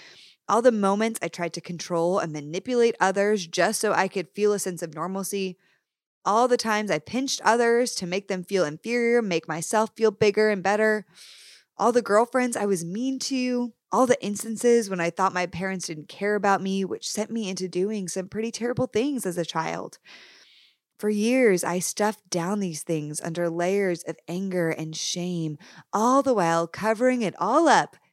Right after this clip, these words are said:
with a shiny veil of performance, pretending I was the best at all the things that I put my hands to. Now, performance has always been my go-to M O and pretty much my numbing device, if you will. Now, in chapter two, I talk about my moment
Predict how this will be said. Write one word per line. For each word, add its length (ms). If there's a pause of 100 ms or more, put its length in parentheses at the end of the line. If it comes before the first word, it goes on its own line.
with 180
a 80
shiny 680
veil 400
of 180
performance, 760 (240)
pretending 600
I 160
was 300
the 160
best 400
at 80
all 160
the 80
things 260
that 100
I 60
put 140
my 120
hands 320
to. 280 (500)
Now, 80
performance 580
has 180
always 240
been 280
my 140
go-to 520
M 260
O 340
and 340
pretty 160
much 220
my 140
numbing 340
device, 460
if 120
you 120
will. 320 (400)
Now, 100
in 140
chapter 300
two, 340
I 80
talk 280
about 420 (100)
my 140
moment 400